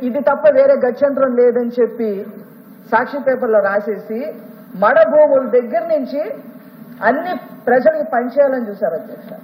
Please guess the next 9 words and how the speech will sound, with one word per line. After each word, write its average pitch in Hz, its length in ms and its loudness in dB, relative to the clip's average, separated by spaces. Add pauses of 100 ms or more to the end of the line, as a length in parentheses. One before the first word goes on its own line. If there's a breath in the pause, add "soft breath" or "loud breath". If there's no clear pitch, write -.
(1500)
పంచే 339 480 4
క్రమంలో 320 720 6 (1000)
మట్టి 247 340 4
పూడ్చాలి, 330 600 6
అవి 254 200 8
లోతులో 269 640 8
ఉన్నాయని 254 580 6
చెప్పి 302 560 2 (1600)
పూడ్చటానికి 370 1200 4